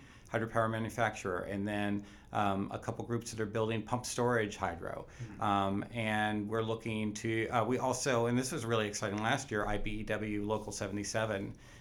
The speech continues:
Speaker 2: Mm-hmm.
Speaker 1: um, um, in Washington State, they joined Northwest River Partners. And so,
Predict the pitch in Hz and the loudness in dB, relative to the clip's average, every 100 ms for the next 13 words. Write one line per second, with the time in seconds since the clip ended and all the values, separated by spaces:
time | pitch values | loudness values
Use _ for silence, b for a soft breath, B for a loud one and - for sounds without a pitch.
0 | B - 101 98 101 104 - - 113 104 | B 2 2 4 2 0 -4 -6 -2 0
1 | 98 98 107 107 - 131 107 101 101 101 | 0 -2 -4 -8 -8 -4 0 2 2 4
2 | 104 - 117 104 - 104 95 92 113 127 | 2 2 -4 -4 -4 -2 -2 0 2 2
3 | 120 101 95 92 98 - B B 117 98 | 2 0 0 -2 -6 -10 B B 0 0
4 | 107 - 98 98 - 95 98 104 98 - | 0 -2 0 0 2 0 0 -6 -8 -8
5 | 107 113 104 123 113 110 | -4 -4 2 6 6 6